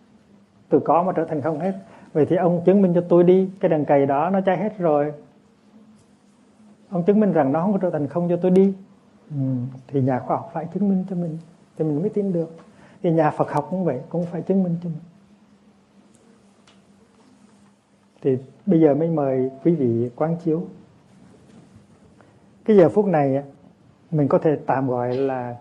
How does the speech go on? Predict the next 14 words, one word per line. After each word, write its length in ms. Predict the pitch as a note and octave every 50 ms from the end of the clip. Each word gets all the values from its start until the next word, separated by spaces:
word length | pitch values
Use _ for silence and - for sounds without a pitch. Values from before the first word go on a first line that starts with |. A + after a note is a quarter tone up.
| - _ -
cái 120 | F#3 F3+
giờ 380 | E3+ D3 C3+ B2+ B2+ A#2+ A#2+ B2 B2 A#2+ _ _ _ _ _ _ _ _ _ _ _ _ _ -
chấm 160 | E3 E3 G#3
dứt 120 | G#3+ A3 A3 -
của 100 | F3+ E3+
đèn 160 | D3 C3+ B2+
cầy, 220 | B2 C3 B2 A#2+ B2+ - - - _ _ _ _ _ _ _ _ -
cái 120 | F#3+ F#3 F#3
chết 140 | G#3 A3+ A3+ A3 -
của 80 | F#3
đèn 140 | D3 C#3 C3+
cầy. 260 | B2+ D#3 B2+ A#2 A#2+ - - - _ _ _ - - _ _ _ _ _ _ _ - - - - - - - - - - - - - - - - - _ _ _ _ _ _ _ _ _ _ _ _ - - - - _ - - - - - _ _ _
Đây 280 | G#3 F3+ F3+ F#3 F3+ E3+
là, 460 | E3 D3+ C#3+ C3+ C3 B2+ B2+ A#2+